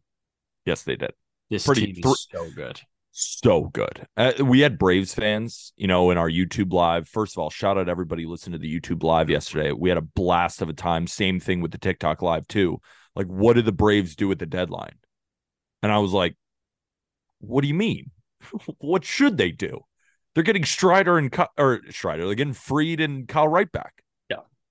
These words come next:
Speaker 1: Their bullpen by sierra, which is Skill Interactive E R A, which is, is my favorite E R A predictor for bullpens. You know where they rank? Third. Third.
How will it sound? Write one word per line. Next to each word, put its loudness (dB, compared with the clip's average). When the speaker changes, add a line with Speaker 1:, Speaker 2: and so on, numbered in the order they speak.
Speaker 1:
Their 4
bullpen -2
by 6
sierra, -2
which -10
is -12
Skill 2
Interactive 2
E 2
R 2
A, 2
which -6
is, -4
is 2
my 2
favorite -2
E 0
R 2
A 0
predictor -6
for 0
bullpens. -2
You -4
know 4
where 4
they 6
rank? 2
Third. 4
Third. 4